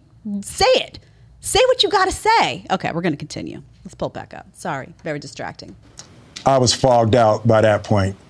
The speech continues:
Speaker 2: It's, it's, it's, it's all fuzzy. I've reached out to Chris, um, and the mes-,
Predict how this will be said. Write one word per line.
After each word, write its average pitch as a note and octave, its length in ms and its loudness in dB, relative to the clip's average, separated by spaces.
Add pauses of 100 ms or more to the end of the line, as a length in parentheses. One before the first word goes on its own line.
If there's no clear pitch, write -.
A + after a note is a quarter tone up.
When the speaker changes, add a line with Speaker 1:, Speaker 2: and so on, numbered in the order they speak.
(2500)
Speaker 2:
It's, A#2+ 240 2
it's, B2 500 4
it's, A#2 320 4
it's C3 260 2
all A2+ 240 4
fuzzy. F#2 500 0 (300)
I've A2+ 180 2
reached C3 380 4
out B2 240 4
to A2+ 640 4 (920)
Chris, - 640 2 (220)
um, G#2+ 680 4 (480)
and A2+ 300 4
the A2 40 4
mes-, A#2 360 4